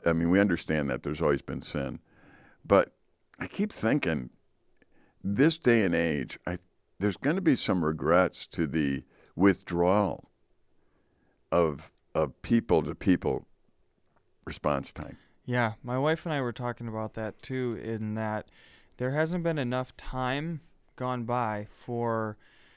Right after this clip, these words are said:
Speaker 2: like, millennial parents to have their kids grow up with their parents always being on phones.
Speaker 1: Right.
Speaker 2: We don't know yet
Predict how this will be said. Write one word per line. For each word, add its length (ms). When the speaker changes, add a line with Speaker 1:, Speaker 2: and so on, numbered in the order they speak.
Speaker 2:
like, 240
millennial 680
parents 540
to 100
have 240
their 140
kids 760
grow 540
up 340
with 360
their 140
parents 360
always 240
being 180
on 160
phones. 420
Speaker 1:
Right. 280
Speaker 2:
We 120
don't 260
know 500
yet 520